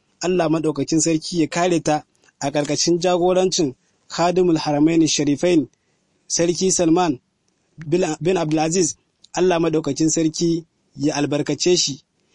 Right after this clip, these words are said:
na ba da izinin aikin hajji na wannan shekaran ga adadi <clears throat> waɗanda yake ƙayyada-, ƙayyadadde daga cikin waɗanda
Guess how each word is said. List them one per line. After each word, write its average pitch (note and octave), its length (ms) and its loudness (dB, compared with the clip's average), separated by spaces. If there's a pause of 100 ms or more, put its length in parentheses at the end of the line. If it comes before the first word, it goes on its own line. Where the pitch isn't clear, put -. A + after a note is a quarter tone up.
(140)
na E3+ 160 2
ba G#3+ 240 0
da G3 60 0
izinin F#3 560 2
aikin G3 400 0
hajji F3 440 -4 (600)
na D3 160 4
wannan A#3+ 400 4
shekaran F3 520 0 (720)
ga C#3+ 160 -4
adadi G3 580 0 (140)
<clears throat> - 380 -6 (600)
waɗanda G3+ 720 0 (420)
yake A3 220 0
ƙayyada-, E3 580 0 (200)
ƙayyadadde F3 760 0 (1600)
daga D3+ 320 -2
cikin G#3 360 2
waɗanda G3 560 0